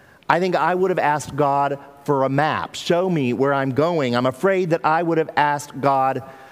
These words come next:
for some more details first. I don't think this could have been any easier for Abraham than it is, would be for us today. Just when he was getting ready to retire, God said,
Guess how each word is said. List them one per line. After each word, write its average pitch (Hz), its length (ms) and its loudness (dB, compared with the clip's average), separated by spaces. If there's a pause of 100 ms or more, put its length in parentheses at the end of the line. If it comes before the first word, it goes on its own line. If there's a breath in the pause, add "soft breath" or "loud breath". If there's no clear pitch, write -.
(400 loud breath)
for 143 100 -2
some 143 200 -2
more 131 180 0
details 110 640 -4
first. 90 580 -8 (1700 loud breath)
I 165 100 4
don't 220 220 0
think 214 180 0
this 190 160 0
could 214 180 0
have 185 120 0
been 170 160 0
any 202 340 0
easier 180 560 0
for 165 240 -2
Abraham 151 720 0
than 156 160 0
it 160 140 -4
is, 185 280 0 (300)
would 170 220 0
be 190 180 0
for - 260 -2
us 185 360 -2
today. 139 560 0 (1080 loud breath)
Just 233 380 0
when 190 120 0
he 190 160 0
was 180 180 0
getting 175 300 0
ready 175 320 0
to 170 140 -4
retire, 151 540 0
God 143 380 0
said, 151 400 0